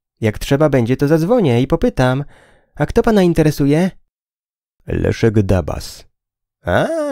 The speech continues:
hrabia pana interesuje. Hrabia? No tak, tak go przezywali, y, koledzy w szkole.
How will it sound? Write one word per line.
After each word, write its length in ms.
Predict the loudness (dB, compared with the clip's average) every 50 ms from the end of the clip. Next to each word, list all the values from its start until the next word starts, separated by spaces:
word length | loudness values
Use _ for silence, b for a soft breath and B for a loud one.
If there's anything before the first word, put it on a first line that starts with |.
| -2 -2 -2 -2
hrabia 580 | -4 -4 -2 -2 0 0 0 0 2 2 2 2
pana 240 | 0 0 2 2 2
interesuje. 760 | 0 0 -2 -2 -4 -4 -6 -8 -10 -10 -10 -14 -18 -20 _ _ _ _ _ _ _ _ _ _ _ _ _ _
Hrabia? 460 | -6 -4 -4 -4 -2 -2 -2 -2 -4 -6 _ _ _ _ _ _ _ _ _ _ _ _ -8
No 120 | -8 -6
tak, 340 | -6 -6 -6 -6 -8 -8 -8 B B B B B B B B
tak 160 | -8 -8 -2 -2
go 100 | -2 0
przezywali, 800 | 2 0 2 2 2 2 2 2 2 2 0 0 -2 0 -2 -2
y, 60 | -2
koledzy 360 | 2 2 4 4 4 2 0
w 40 | -2
szkole. 280 | -4 -6 -4 -4 -4